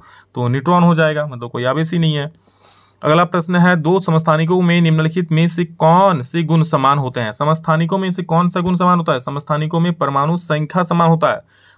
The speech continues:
but परमाणु भार अलग होता है। तो याद रखना, समस्थानिक जो होता है उसमें परमाणु संख्या समान होता है। कौन से गुण समान होता है? सम-, ऐसे तत्व जिनका परमाणु संख्या समान होता है उसे समस्थानिक कहते हैं।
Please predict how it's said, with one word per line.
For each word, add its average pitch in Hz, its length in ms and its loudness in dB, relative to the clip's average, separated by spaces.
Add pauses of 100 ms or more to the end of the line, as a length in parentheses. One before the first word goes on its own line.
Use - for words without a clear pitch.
but 160 140 -2
परमाणु 151 300 0
भार 151 200 0
अलग 127 220 0
होता 113 200 -6
है। 104 40 -8
तो 110 80 -16
याद 127 140 0
रखना, 160 300 2
समस्थानिक 139 500 -6
जो 139 120 -2
होता 143 180 -2
है 151 60 2
उसमें 151 180 -6
परमाणु 131 300 -4
संख्या 143 340 -4
समान 120 440 -4
होता 110 280 -6
है। 104 60 -8
कौन 123 220 -8
से 135 120 -10
गुण 151 140 -4
समान 156 220 2
होता 170 260 2
है? - 280 -10 (220)
सम-, 127 440 -8
ऐसे 123 260 -2
तत्व 139 420 -4
जिनका 127 240 -4
परमाणु 123 320 -4
संख्या 120 260 -8
समान 127 280 0
होता 165 180 4
है 165 60 2
उसे 131 160 -4
समस्थानिक 110 500 -8
कहते 101 240 -12
हैं। 98 180 -20